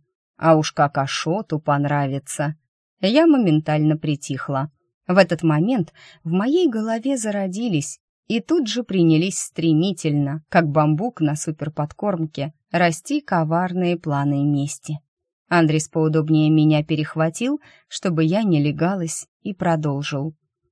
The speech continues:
«Знаешь, обычно я не так приглашаю девушек на свидание,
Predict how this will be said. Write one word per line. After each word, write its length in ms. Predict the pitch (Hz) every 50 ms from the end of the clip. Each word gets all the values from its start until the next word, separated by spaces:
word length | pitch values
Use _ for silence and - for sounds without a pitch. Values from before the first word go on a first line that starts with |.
| _ _ _ _ _ _ _
«Знаешь, 640 | - 156 147 151 151 156 214 220 151 123 - - - _ _ _ _ _ _ _ _ _
обычно 560 | - 165 165 151 147 175 185 - - - 160
я 220 | 151 151 156 160 156
не 180 | 156 160 165
так 300 | 165 - 156 139 - -
приглашаю 680 | - 143 151 143 147 143 143 143 - - 147 143 139 143
девушек 520 | 139 139 151 165 170 202 - - 196 - -
на 120 | 165 156
свидание, 840 | - - 156 156 151 151 147 143 143 147 143 143 139 139 143 160